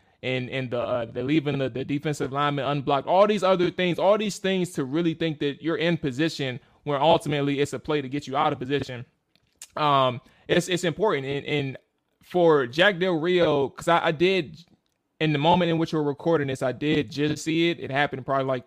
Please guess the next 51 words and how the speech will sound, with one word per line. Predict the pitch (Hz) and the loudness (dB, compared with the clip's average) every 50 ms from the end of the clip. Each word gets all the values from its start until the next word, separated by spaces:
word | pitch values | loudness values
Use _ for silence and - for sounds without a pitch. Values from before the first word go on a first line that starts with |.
| _ - | _ -12
an | 131 | -10
hour | 120 120 127 135 139 | -6 -2 -2 0 0
or | 135 135 | -2 -2
two | - 147 143 135 | -4 -6 -6 -6
ago, | 135 143 147 151 147 | -6 -4 -4 -6 -6
but, | 139 123 120 117 - _ _ _ _ _ _ _ - 127 | -6 -8 -10 -10 -12 _ _ _ _ _ _ _ -2 2
um, | 135 135 135 135 127 120 117 113 104 - _ _ _ _ _ _ 131 | 4 6 6 6 4 2 0 -4 -8 -12 _ _ _ _ _ _ 0
I, | 135 - | 2 4
it | 151 | 4
was | 156 135 - | 2 2 2
hard | 160 165 160 147 | 2 2 2 2
for | 165 | 2
me | 160 147 | 0 0
to | 143 - | -2 0
process | - 151 156 151 160 156 143 | 0 0 0 0 0 -2 -2
this | 156 156 147 | -2 -4 -4
'cause | - 135 | -4 -6
I | 110 117 110 95 | -6 -6 -4 -2
really | 147 170 175 170 | 0 0 2 2
didn't | 147 156 156 151 139 139 | 2 2 0 0 0 -2
know | 143 147 143 143 139 | 0 0 0 0 0
exactly | 135 135 143 139 - 143 143 135 127 131 - _ _ _ _ _ _ | 0 0 -2 -2 -2 -2 -4 -4 -4 -6 -8 _ _ _ _ _ _
how | - 151 170 175 | 4 6 6 6
to | 170 160 | 6 4
feel. | - 175 175 175 170 170 160 | 2 2 2 4 4 4 6
I | 135 151 | 4 4
did | 143 165 185 180 | 4 4 4 4
appreciate | 160 151 - 190 196 165 175 170 151 | 4 2 0 -2 -2 -2 0 -2 -2
his | 143 135 117 | -2 -4 -2
honesty, | 139 151 175 - - 151 - - 151 143 139 131 - _ _ _ _ - | -2 0 2 2 0 0 -2 -2 0 0 0 -2 -4 _ _ _ _ -4
but | 139 139 151 147 139 - - - | 2 4 4 4 4 2 0 2
I | 147 156 | 4 4
will | 160 160 143 - | 6 6 4 2
only | 165 185 208 214 202 214 196 | 2 0 0 0 0 0 0
appreciate | 170 - 202 196 175 185 175 156 | 0 0 -2 -2 0 0 0 2
that | 156 156 151 117 | 2 2 2 2
honesty | 147 170 175 165 156 - - 165 156 151 139 139 | 2 2 2 2 0 0 2 2 2 4 4 2
if | 139 139 | 2 2
you | 151 165 160 | 2 2 2
had | 135 113 - | 2 0 -2
said | - - 165 151 135 | -4 -2 -2 0 0
that | 139 135 - | 0 -2 -4
to | - 120 | -6 -6
Jamin | 123 139 143 139 135 123 | -4 -4 -4 -4 -4 -2
Davis | 120 143 147 143 131 127 127 123 - - - _ _ _ - | 0 0 0 0 0 -2 -4 -6 -8 -12 -18 _ _ _ -6
as | - 135 120 127 | -4 -4 -4 -2
well. | 117 123 139 143 139 135 131 123 113 113 | 0 0 2 4 4 2 2 0 -2 -2
Like, | - - 110 - - _ _ _ _ - | -4 -4 -6 -6 -12 _ _ _ _ 2
I, | - 160 139 175 185 | 4 6 6 8 8
I | 190 | 8
don't, | 185 170 - | 6 4 2